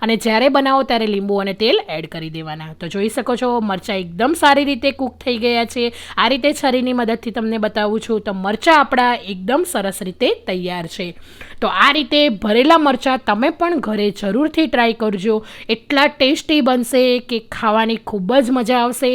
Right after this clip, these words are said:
જો બાળકો કે મોટાને શાક ના ભાવતું હોય તો એની જોડે એક મરચું આપશો તો શાક અને રોટલી પણ ખાઈ લેશે. તો એકદમ સરસ એવા મરચાં આપણા તૈયાર છે. ઉપર લીલા સમારેલા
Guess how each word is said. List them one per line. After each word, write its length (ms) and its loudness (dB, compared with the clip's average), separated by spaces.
જો 220 -2
બાળકો 460 4
કે 240 0
મોટાને 340 -4
શાક 360 -4
ના 140 0
ભાવતું 500 2
હોય 140 4
તો 80 2
એની 280 2
જોડે 160 8
એક 280 4
મરચું 420 2
આપશો 320 0
તો 100 0
શાક 300 2
અને 180 -2
રોટલી 420 -2
પણ 320 2
ખાઈ 280 -4
લેશે. 280 -8
તો 80 0
એકદમ 480 2
સરસ 360 2
એવા 140 2
મરચાં 380 0
આપણા 340 -2
તૈયાર 280 2
છે. 280 4
ઉપર 240 -4
લીલા 440 0
સમારેલા 440 -6